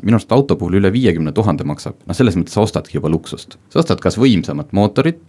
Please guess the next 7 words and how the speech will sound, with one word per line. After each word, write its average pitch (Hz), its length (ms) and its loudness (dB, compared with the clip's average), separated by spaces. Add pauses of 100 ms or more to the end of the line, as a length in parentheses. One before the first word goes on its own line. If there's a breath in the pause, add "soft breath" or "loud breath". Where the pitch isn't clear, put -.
(180)
või 104 140 4
ostad 90 260 -6
sa 87 320 2
palju 110 320 2
kvaliteetsemat 80 720 0
sisustust, - 800 -4 (180)
suurust 117 720 2